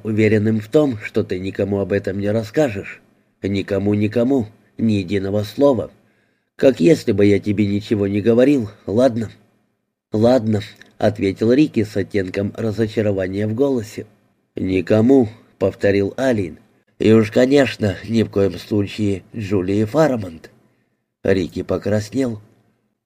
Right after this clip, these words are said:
«Если спросят, мы с Фоксом приехали обсудить меры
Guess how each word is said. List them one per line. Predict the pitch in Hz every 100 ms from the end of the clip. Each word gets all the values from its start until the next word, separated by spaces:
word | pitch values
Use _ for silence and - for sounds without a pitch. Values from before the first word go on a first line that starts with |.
| _
«Если | - 92 95 - 113
спросят, | 107 - 147 139 110 95 -
мы | - 113 110
с |
Фоксом | - 143 135 - 95
приехали | 85 101 101 104 104
обсудить | 101 - 113 107 117
меры | 107 147 139 113